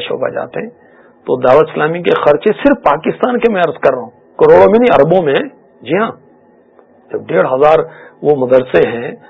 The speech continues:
ڈھائی سو جامعات ہیں، پھر ان کے رہائشی سلسلے ہیں، تعام کے سلسلے ہیں،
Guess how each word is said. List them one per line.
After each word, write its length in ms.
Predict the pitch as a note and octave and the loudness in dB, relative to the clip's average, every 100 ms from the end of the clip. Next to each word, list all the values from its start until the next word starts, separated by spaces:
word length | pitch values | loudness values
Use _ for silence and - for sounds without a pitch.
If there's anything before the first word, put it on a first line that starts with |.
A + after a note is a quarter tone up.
| _ _ | _ _
ڈھائی 340 | A#2 A2 C#3 | -6 0 2
سو 160 | D3 E3 C#3+ | 4 2 4
جامعات 600 | C3+ B2+ D3+ D#3+ C#3+ C#3+ | 2 0 0 2 0 -2
ہیں، 280 | B2 C#3+ D#3+ | -6 -4 -4
پھر 180 | D#3 | -2
ان 160 | C#3 C3+ | -4 -4
کے 300 | B2+ C#3+ C3+ - - - | -2 0 0 -4 -16 -2
رہائشی 540 | C3 B2 C#3 - D#3 C#3 | 2 4 2 2 -6 -6
سلسلے 360 | C#3 B2 - B2+ | -8 -8 -6 -6
ہیں، 240 | B2 D3+ D#3+ - - _ | -4 -6 -8 -14 -20 _
تعام 420 | C#3 B2+ D#3+ E3+ | 2 4 4 2
کے 140 | D#3+ C#3 | 2 0
سلسلے 380 | C#3 B2+ D#3 C#3+ | 0 -6 -6 -6
ہیں، 240 | B2 D3+ | -2 -2